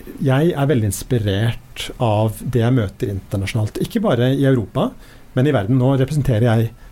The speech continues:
jeg er en av elleve regionledere i verden, da, så jeg møter også de andre globale lederne med jevne mellomrom, og det er fantastisk inspirerende å se for eksempel det globale sør. Hvordan, eh,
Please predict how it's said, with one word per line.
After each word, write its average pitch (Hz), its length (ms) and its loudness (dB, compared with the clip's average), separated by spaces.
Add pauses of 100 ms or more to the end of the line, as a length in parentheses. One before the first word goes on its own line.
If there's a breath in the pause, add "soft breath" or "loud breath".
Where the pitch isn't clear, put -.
jeg 127 100 0
er 123 60 2
en 120 100 2
av - 80 -2
elleve 110 240 2
regionledere 104 680 2
i 110 60 2
verden, 104 240 0
da, 135 80 2
så - 140 0
jeg 131 100 4
møter 139 460 0
også 123 160 -4
de 131 80 2
andre 101 200 -2
globale 110 520 0 (440 loud breath)
lederne 107 440 2
med 123 100 4
jevne 110 160 2
mellomrom, 107 320 2
og 120 60 -2
det - 100 -6
er - 160 -12
fantastisk - 720 -4
inspirerende 117 340 0
å 131 80 0
se 104 240 0
for 143 80 -2
eksempel 107 300 0
det 113 80 2
globale 113 320 2
sør. 131 260 0 (880 soft breath)
Hvordan, 123 300 2 (500 soft breath)
eh, 123 300 2